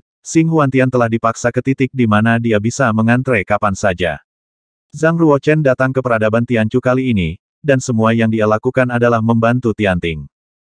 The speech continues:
Para dewa dunia neraka memotong dua dari mereka dengan tangan mereka sendiri.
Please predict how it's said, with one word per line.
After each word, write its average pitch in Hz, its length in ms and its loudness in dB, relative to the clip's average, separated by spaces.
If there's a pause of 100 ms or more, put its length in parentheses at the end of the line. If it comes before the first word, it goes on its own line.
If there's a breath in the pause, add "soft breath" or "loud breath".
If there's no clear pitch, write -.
(400)
Para 156 240 2
dewa 139 240 2
dunia 127 320 2
neraka 127 320 0
memotong 120 400 0
dua 120 240 2
dari 107 160 0
mereka 113 400 0
dengan 107 240 0
tangan 127 320 0
mereka 117 400 -2
sendiri. 87 480 -4